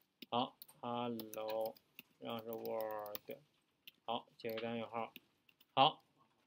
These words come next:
那，呃，对，括号括起来，是不是给，直接换行，这里给你打印出来了？哎，就这种啊，记住，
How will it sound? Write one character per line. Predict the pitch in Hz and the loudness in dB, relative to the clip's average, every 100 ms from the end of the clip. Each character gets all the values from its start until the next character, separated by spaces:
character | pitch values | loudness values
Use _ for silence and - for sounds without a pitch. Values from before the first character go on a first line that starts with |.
| _ | _
那， | - 147 147 143 147 - - | 6 10 12 12 8 2 -6
呃， | 147 127 | -2 6
对， | 143 | 6
括 | 123 165 | 8 10
号 | 147 | 10
括 | 160 | 10
起 | 139 | 8
来， | 123 127 - - | 8 6 4 -8
是 | - | 4
不 | 165 | 8
是 | 151 | 8
给， | 143 | 8
直 | 127 123 143 | 4 8 8
接 | |
换 | 165 175 | 10 10
行， | 139 143 | 10 8
这 | 139 | 6
里 | 135 | 4
给 | 123 | 6
你 | 131 | 4
打 | 151 117 | 6 6
印 | 156 | 6
出 | 131 | 8
来 | 120 | 6
了？ | 117 110 - - - 151 139 - - - | 6 2 -4 -20 -20 -20 -18 -18 -20 -2
哎， | 131 120 | 2 2
就 | 123 | 4
这 | 127 | 4
种 | 120 104 - - - - _ | 4 2 -4 -18 -20 -20 _
啊， | - 120 123 - - _ | 2 2 2 -8 -20 _
记 | - 208 | 8 12
住， | 196 151 | 12 12